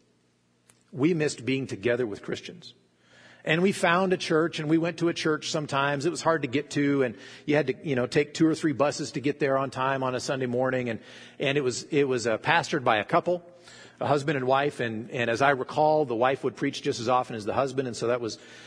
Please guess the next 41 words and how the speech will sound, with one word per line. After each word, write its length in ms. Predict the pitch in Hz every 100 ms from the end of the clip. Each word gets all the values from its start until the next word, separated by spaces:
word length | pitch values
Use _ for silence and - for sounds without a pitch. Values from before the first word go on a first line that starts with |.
| - -
uh, 100 | 131
that 180 | 123 135
was 140 | 135
a 60 | 127
little 160 | 131 123
strange 420 | - 147 147 139
for 220 | 147 135
us. 160 | 139 -
And 260 | 156 165
it 20 |
was 120 | 135 -
half 260 | 139 131
in 80 | 131
English, 300 | 127 135 -
half 200 | 135 135
in 120 | 135
Russian. 320 | 120 120 131
So 100 | 117
that 160 | 107 135
was 80 | 123
very 180 | 131 127
strange 420 | - 127 127 110
for 200 | 139 123
us. 200 | 120 -
It 300 | - - -
was 120 | 110
a 20 |
different 260 | 131 147 120
culture. 520 | 139 139 - 143 135 - -
It 80 | 127
didn't 200 | 202 -
feel 180 | 185
like 140 | 127 -
home. 260 | 156 208 175 _ _ _ _ _ _ _ _ _ _
It 120 | -
didn't 160 | 123 165
feel 180 | 165 156
like 180 | 113 -
home. 320 | 156 117 98
It 100 | 113
didn't, 280 | 160 143